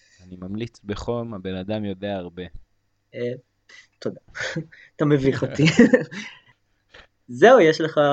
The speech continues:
Speaker 2: עוד משהו מעניין לספר לנו?
Speaker 1: האמת שלא, לא. אני, רצינו להתנצל על הדחייה של הפרסום של התוכנית,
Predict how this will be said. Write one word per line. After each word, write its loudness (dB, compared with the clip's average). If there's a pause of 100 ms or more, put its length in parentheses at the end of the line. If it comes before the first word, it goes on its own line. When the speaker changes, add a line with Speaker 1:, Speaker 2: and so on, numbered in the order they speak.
Speaker 2:
עוד 0 (100)
משהו -4
מעניין 0
לספר -6
לנו? -4 (640)
Speaker 1:
האמת -8
שלא, -8 (200)
לא. -14 (300)
אני, -20 (500)
רצינו -6
להתנצל -6
על -4
הדחייה -8
של -10
הפרסום -12
של -8
התוכנית, -12